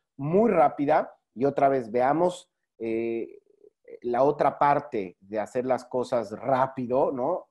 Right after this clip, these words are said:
Eh, y hay que pensar muy bien también en, en el back office, ¿no?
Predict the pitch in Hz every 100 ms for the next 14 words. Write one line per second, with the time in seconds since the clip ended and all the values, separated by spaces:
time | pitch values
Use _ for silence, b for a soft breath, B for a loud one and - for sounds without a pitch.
0 | - 98 95 95 95 95 113 113 127 127
1 | 143 113 127 123 123 123 123 120 110 117
2 | 120 110 _ _ _ 107 107 104 113 117
3 | 123 120 101 98 117